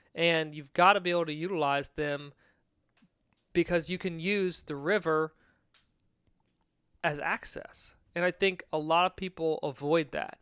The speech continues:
A lot of people come by land because it's easier. But if you think outside the box and come by the river, you will have incredible access and can get into those areas with minimal disturbance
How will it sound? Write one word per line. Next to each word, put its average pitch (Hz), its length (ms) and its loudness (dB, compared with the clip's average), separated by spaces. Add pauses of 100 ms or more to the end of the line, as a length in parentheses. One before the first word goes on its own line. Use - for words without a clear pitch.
(360)
A 147 80 -6
lot 160 200 4
of 165 80 -6
people 165 400 -2 (100)
come 170 420 0 (180)
by 147 300 8
land 147 440 0
because 147 300 -4
it's - 180 -10 (200)
easier. 165 520 -10 (1080)
But 165 120 0
if - 160 -2
you 196 220 -4
think 175 240 -2
outside 156 320 -2
the 131 80 -16 (120)
box 165 400 0
and 151 140 -14
come 160 420 0
by 135 460 2 (680)
the 139 100 -10
river, 143 580 2 (340)
you 151 180 -4
will 160 160 2
have 135 440 0
incredible 160 600 0
access 135 600 -8 (280)
and 147 180 -6
can 135 280 -8 (380)
get 208 200 6
into 233 320 -2
those 147 280 -2
areas 139 340 -6
with 139 220 -10
minimal 147 460 -6
disturbance 143 800 -8